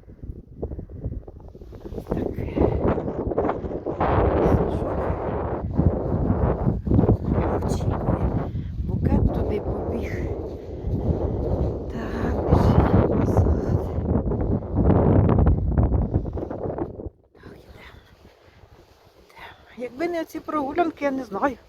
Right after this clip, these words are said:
Це в хаті можна засидіться. Або залежатися.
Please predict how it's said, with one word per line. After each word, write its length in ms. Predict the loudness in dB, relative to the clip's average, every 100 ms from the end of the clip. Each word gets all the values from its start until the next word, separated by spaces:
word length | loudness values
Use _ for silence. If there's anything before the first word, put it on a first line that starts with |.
| _ -20 -20 -20 -20 -20 -12
Це 120 | -12
в 40 |
хаті 420 | -8 -6 -6 -4
можна 320 | -2 -2 -4 -6
засидіться. 680 | -6 -4 -4 -4 -10 -10 -12 -12 -20 -20 -20 -20 -20 -20 -20 -20 -20 -20 -20 -20 -20 -20 -20 -8
Або 260 | -6 -2 -2
залежатися. 680 | -2 -2 -4 -4 -8 -8